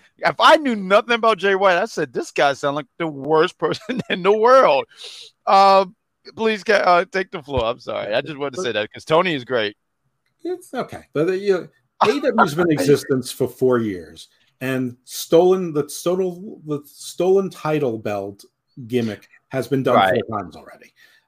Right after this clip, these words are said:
Speaker 2: I mean, so it, it, it's a
Speaker 1: Four
Speaker 2: little
Speaker 1: already? Oh,
Speaker 2: Yeah.
Speaker 1: like, four ti-, 'cause I know the first time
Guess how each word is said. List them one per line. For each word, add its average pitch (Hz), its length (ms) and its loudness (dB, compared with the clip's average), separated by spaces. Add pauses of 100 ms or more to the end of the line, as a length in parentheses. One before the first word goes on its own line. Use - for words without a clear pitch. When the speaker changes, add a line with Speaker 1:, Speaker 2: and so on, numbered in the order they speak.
Speaker 2:
I 131 60 -12
mean, 135 240 -6
so 139 340 -2 (260)
it, 165 180 -10
it, - 140 -14 (260)
it's 185 180 -8
a 190 40 0
Speaker 1:
Four 208 180 6
Speaker 2:
little 302 100 6
Speaker 1:
already? 214 400 4 (340)
Oh, 175 120 2
Speaker 2:
Yeah. 175 100 0
Speaker 1:
like, 175 240 0
four 185 160 -2
ti-, 180 160 -6
'cause 165 100 -2
I 165 80 6
know 240 140 2
the 240 100 2
first 202 300 -2
time 160 300 2